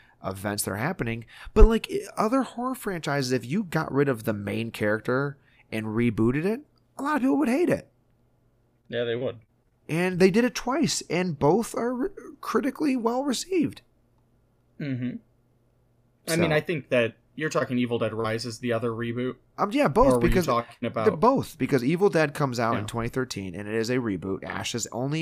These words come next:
Speaker 1: in the end
Speaker 2: Yeah.
Speaker 1: credit scene where he just says, "Groovy," for some reason. And then they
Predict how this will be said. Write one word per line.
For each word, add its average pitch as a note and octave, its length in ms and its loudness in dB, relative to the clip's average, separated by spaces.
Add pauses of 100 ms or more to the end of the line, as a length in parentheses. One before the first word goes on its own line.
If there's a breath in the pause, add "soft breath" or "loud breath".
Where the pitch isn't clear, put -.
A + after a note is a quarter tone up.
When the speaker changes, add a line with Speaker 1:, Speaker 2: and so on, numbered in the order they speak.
Speaker 1:
in D#3 140 0
the D3 180 -4
end C#3+ 320 -4
Speaker 2:
Yeah. - 60 -8
Speaker 1:
credit E3+ 300 -2
scene F3+ 280 -4
where C#3 100 -2
he A#2+ 80 2
just A2+ 140 -2
says, G2 240 -2 (220)
"Groovy," G#2 500 -10
for C3 320 -2
some A2 380 -6
reason. G#2 460 -6 (500 loud breath)
And B2 220 -2
then B2+ 260 0
they C3+ 420 2